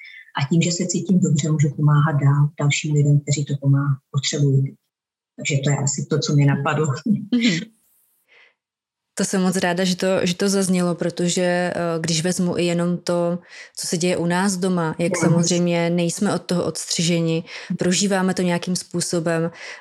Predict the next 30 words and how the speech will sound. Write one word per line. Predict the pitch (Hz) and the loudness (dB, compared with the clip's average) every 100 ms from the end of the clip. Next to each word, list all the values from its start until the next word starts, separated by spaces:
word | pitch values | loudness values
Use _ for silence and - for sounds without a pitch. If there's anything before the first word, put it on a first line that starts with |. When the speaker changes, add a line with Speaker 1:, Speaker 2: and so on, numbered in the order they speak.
| - | -6
Speaker 2:
eh, | 165 165 | -4 -4
tak | 160 160 | -4 -4
je | 175 | -4
to | 170 180 | 0 -2
opravdu | 180 175 170 180 | 0 -2 0 -2
praktická | 175 170 180 - 175 | -4 -2 -4 -2 0
rada, | 175 175 | 0 -2
která, | - 170 170 165 - _ _ _ _ _ _ 196 | -2 -2 -2 -4 -10 _ _ _ _ _ _ 0
hm, | 170 | 0
třeba | - 170 | 0 -2
člověka | 170 185 175 196 | 0 0 0 -2
samotného | - 180 170 180 190 | 0 -2 0 0 2
nenapadne, | 196 175 196 196 175 165 | 2 2 0 0 0 0
nebo | 156 165 | 0 -2
si | - | -4
to, | 165 180 | -2 0
jak | 170 | 0
se | 170 180 | -2 -2
říká, | 180 185 180 | -2 0 2
nedovolí. | 180 170 233 214 160 143 | 2 2 0 0 0 -2
Nedovolí | 139 151 180 170 156 | -2 4 6 6 2
Speaker 1:
Mhm. | - | -2
Speaker 2:
si | 170 | -2
mít | 156 156 | -2 -2
tu | 170 | -2
radost, | 165 151 151 - - | 0 0 -2 -4 -2
eh, | 160 156 | 0 0
má | 160 | -2
pocit | 156 156 - 175 | -2 -6 -4 -2
viny, | 156 160 226 185 | 0 0 0 -2